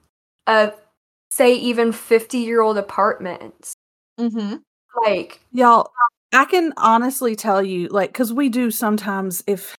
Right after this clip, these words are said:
Speaker 3: if somebody dies and they have an animal, we get called out. And I can honestly tell you, there is,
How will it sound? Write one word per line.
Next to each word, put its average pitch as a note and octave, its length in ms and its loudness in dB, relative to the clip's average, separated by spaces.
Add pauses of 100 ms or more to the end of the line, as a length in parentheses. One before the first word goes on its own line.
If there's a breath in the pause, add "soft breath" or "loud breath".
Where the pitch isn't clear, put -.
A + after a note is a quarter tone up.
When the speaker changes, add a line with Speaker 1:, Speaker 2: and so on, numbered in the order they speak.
(520)
Speaker 3:
if G#3 120 -16
somebody C4+ 420 0
dies F3+ 540 -2
and F3+ 480 -6
they F#3+ 180 0
have F3+ 260 -2
an F3 100 -2
animal, F3 520 -4
we A3 180 -4
get B3+ 180 -6
called F#3 280 -4
out. E3 300 -6 (440 loud breath)
And G3+ 140 -2
I G3 100 0
can G#3 240 -6
honestly G3 480 0
tell F#3 240 -2
you, F3 220 -8 (1600 loud breath)
there G#3 360 4
is, G#3+ 240 0